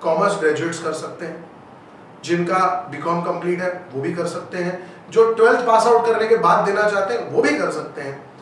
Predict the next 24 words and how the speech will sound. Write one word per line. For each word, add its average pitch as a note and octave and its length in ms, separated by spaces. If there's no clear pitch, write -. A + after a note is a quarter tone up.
उसी - 220
के B3+ 140
साथ - 260
साथ - 500
वो A3+ 100
बच्चे - 320
जो G3 140
सीए G3+ 360
इंटर A3+ 260
कंप्लीट G#3+ 400
कर F#3+ 200
चुके E3+ 200
हैं - 240
यानी D#3+ 280
आईपीसीसी F3+ 580
कंप्लीट G3 420
कर E3 180
चुके - 200
हैं - 200
वो F3+ 120
भी F#3+ 60
दे D3+ 160
सकते - 380
हैं। - 140